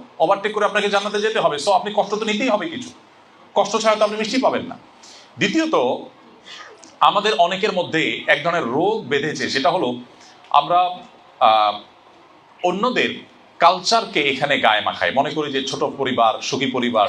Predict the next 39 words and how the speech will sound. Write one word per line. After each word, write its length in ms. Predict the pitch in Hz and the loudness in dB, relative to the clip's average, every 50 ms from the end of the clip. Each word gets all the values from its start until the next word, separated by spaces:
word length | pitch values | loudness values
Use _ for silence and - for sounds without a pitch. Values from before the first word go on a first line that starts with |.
| - | 0
ছোট 220 | - 156 143 156 143 | -2 -4 -4 -4 -4
পরিবার, 360 | 131 127 127 117 117 117 117 | -4 -2 0 2 2 2 0
স্মার্ট 340 | - - - 147 147 143 - | -2 -2 0 2 0 2 0
পরিবার। 320 | - 123 110 98 98 95 90 - - - - - - - - - - | -2 -2 0 0 0 0 -2 -4 -12 -20 -20 -20 -20 -20 -20 -6 -2
দেখুন, 340 | 151 180 226 208 - - - - - - - - - - - - - - - | -2 0 0 -2 -4 -6 -12 -18 -20 -20 -20 -20 -20 -20 -20 -20 -20 -10 -4
ছোট 220 | - - 214 233 247 | -2 0 0 0 0
পরিবার 400 | 240 240 240 233 233 233 220 190 | -2 -2 -2 -2 0 0 0 0
কখনো 280 | 190 202 - 214 214 | 0 0 0 0 -2
সুখী 260 | 202 208 214 185 208 | -2 -2 -2 -4 -2
পরিবার 260 | 202 196 185 180 175 156 | -2 -2 0 2 2 2
আসলে 240 | 143 - 165 151 | 2 2 0 -2
হয় 220 | 113 - 104 113 107 | 0 2 2 0 0
না। 140 | 80 76 - - - - - - - - - - - - - - - | -2 -8 -14 -16 -20 -20 -20 -20 -20 -20 -20 -20 -20 -20 -20 -14 -6
ছেলে 220 | - - 185 214 | -2 0 2 2
মেয়ে, 220 | 214 202 156 135 127 | 2 2 2 2 2
আমি 160 | 127 147 175 | 2 0 0
সবসময় 320 | - 185 165 - 202 208 | -2 -2 -2 0 -2 -2
বলি, 340 | 196 147 131 - 123 - - - - - - - - - - 120 | 0 -2 -2 -2 -4 -6 -8 -12 -16 -20 -20 -20 -20 -20 -12 -6
দু 140 | 127 185 | -4 -2
চার 140 | 202 208 202 202 202 | 0 0 0 4 4
পাঁচটা 280 | 190 180 - - 220 | 4 4 4 2 0
ছয়টা 280 | 202 - 202 196 196 202 | 0 0 -2 -2 -2 -4
যদি 240 | 180 180 160 165 123 | -4 -4 -4 -4 -2
হয়, 340 | - 190 196 101 98 82 - - - - - - - - - - _ _ - - - - | 0 2 2 2 2 0 -4 -8 -16 -20 -20 -20 -20 -20 -20 -20 _ _ -20 -20 -12 -6
সাতটা 360 | - - 170 175 170 - 214 | 0 2 2 2 4 4 4
আটটা 220 | 196 190 190 208 190 | 4 4 2 0 0
যদি 280 | 170 175 165 151 135 | 0 0 -2 -2 0
হয়, 260 | - 104 95 87 80 - - - - - - - - - - - - - - - | 0 0 0 0 -2 -6 -12 -20 -20 -20 -20 -20 -20 -20 -20 -20 -20 -20 -4 2
আপনার 420 | - 160 - - 190 196 214 214 202 | 4 4 4 2 2 0 0 0 0
কোনো 320 | 214 208 208 214 214 214 - - | 0 0 0 0 -2 -2 0 2
এফোর্ট 420 | 180 175 175 185 214 233 233 233 | 2 2 2 2 2 0 0 -2
ছাড়াও 360 | - - 190 185 202 214 226 | 0 2 4 6 6 6 4
দুই 140 | 202 175 190 | 2 0 -2
একটা 200 | 185 175 - 190 | -2 0 0 0
এমনি 120 | 165 156 156 | 0 2 2
মানুষ 220 | 143 127 120 120 | 2 2 2 -2
হয়ে 100 | 117 107 | -4 -4
গেছে 140 | 98 90 98 | -4 -4 -4
দেখবেন। 260 | 87 85 80 - - | -6 -8 -8 -12 -16